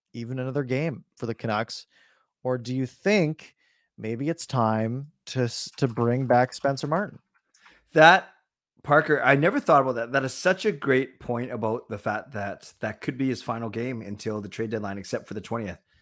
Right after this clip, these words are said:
Speaker 2: And by, by then, you've already made up your mind. Yeah, because not only are there gaps, as you said, in the schedule,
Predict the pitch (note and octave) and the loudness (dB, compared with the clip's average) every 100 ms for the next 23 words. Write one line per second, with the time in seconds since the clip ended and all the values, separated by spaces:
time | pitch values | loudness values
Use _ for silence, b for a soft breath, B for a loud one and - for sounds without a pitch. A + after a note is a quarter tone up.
0 | _ _ - G#2+ A2 A2 A2+ A#2 A#2 A2+ | _ _ -6 0 0 0 -2 0 0 2
1 | A2 A2 A2 G#2+ G#2+ G#2+ A2+ F#2+ - _ | 2 0 -2 -4 -2 0 -2 -4 -10 _
2 | _ _ _ _ A2 C3 F3 D3+ C#3 D#3+ | _ _ _ _ 6 10 12 10 8 10
3 | D3 A#2+ - D3 D3 F3 F3+ F3 D#3 C#3+ | 10 8 -2 4 6 6 4 2 2 0
4 | B2+ B2+ A#2+ A2 B2 B2+ F3+ - B2+ A2 | 0 0 0 0 2 2 0 -6 -8 -6
5 | B2 B2 A#2 - A#2 G2+ G#2+ A#2+ | -2 -2 -4 -6 -6 -4 -4 -4